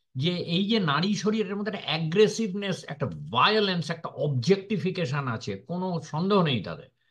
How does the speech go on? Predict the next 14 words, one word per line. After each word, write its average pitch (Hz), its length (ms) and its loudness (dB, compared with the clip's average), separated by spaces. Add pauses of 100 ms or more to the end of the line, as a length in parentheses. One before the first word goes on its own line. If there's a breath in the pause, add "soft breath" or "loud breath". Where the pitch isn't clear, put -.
(420)
কিন্তু 147 220 -4
উনি 165 140 2
সঙ্গে 190 300 -2
সঙ্গে 226 200 4
এটা 208 140 2
লিখেছেন, 180 640 0
উনি 165 320 -2
মানুষটা 165 600 0
ছিলেন 165 360 -2
অত্যন্ত, 160 600 -4 (1700)
মানে, 110 480 -2 (140)
ইয়ে, 113 420 -4 (220)
সফট 147 580 0
এবং, 127 360 -2